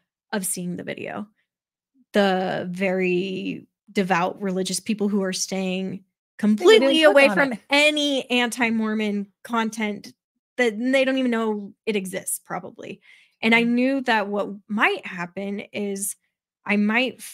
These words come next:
Speaker 1: find people from my friends or acquaintances who also had similar, um, concerns, who didn't feel like they could talk about it, just like I didn't, and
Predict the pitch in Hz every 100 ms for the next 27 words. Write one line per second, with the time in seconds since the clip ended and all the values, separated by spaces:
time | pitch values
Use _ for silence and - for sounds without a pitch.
0 | - _ - 208 202 196 196 196 208 -
1 | _ _ - 214 196 196 196 185 - 190
2 | 190 190 196 202 _ _ _ _ - 208
3 | 202 202 202 208 202 185 214 196 202 196
4 | 208 208 233 208 - 226 269 254 240 -
5 | 226 226 233 233 - _ _ _ _ _
6 | _ 208 196 185 180 190 196 208 - -
7 | 233 226 220 247 254 220 254 226 202 190
8 | 202 196 - 185 190 - 202 208 208 226
9 | - 196 185 190 180 185 185 208 208 -
10 | _ _ _ _ - 214 202 190 190 185